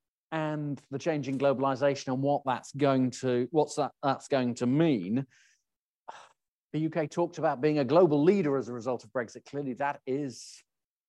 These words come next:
dissipating. That's just disappearing from, from,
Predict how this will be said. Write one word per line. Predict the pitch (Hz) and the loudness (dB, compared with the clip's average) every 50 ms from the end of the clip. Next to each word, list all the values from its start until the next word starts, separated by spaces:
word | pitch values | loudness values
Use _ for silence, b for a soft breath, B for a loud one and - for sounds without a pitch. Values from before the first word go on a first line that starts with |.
| _ _ _ _ | _ _ _ _
dissipating. | - - - 180 156 - 143 127 117 - 120 | -20 -14 -14 -12 -6 -4 -4 -4 -4 -6 -10
That's | 123 123 - | -12 -12 -14
just | - 135 - _ | -16 -18 -16 _
disappearing | - 160 - - 147 135 - _ 160 165 165 165 160 151 139 127 123 120 | -12 -12 -10 -10 -12 -14 -10 _ -2 0 0 0 0 0 -2 -2 -4 -8
from, | 120 - 135 127 127 127 135 131 - _ _ _ _ | -6 -4 -4 -4 -4 -4 -8 -10 -14 _ _ _ _
from, | _ 156 147 139 143 | _ 2 2 2 2